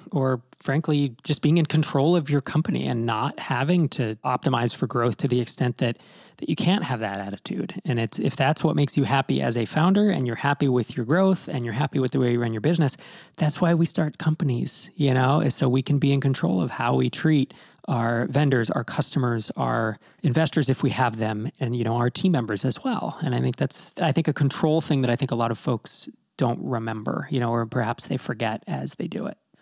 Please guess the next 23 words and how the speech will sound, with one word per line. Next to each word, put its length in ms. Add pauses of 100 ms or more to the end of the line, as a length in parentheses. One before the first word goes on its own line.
(160)
Well, 260
guys, 280
we 280
are 340
hitting 340
time 320
here, 240
and 80
I 20
wanna 340
really 220
thank 260
you 60
guys 380
for 440 (120)
taking 460
time 320
to, 320
uh, 140
chat 200
with 100
me 120
today 440